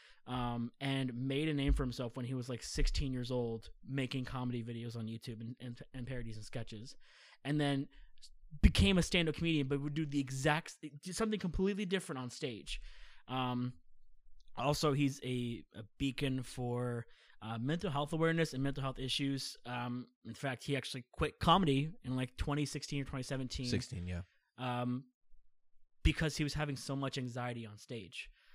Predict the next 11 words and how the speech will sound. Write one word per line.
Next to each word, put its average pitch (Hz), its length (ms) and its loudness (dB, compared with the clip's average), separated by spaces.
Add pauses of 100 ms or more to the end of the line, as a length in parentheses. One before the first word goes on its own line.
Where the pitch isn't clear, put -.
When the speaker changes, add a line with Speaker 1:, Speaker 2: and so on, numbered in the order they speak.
(200)
Speaker 1:
Um, 110 460 -8
would 135 160 -4
go 135 180 2
into 123 120 0
full-blown 147 460 4
panic 160 340 0
attacks 123 420 -6
on 123 160 -10
stage, 156 240 -2
and 139 120 -2
his 139 260 -4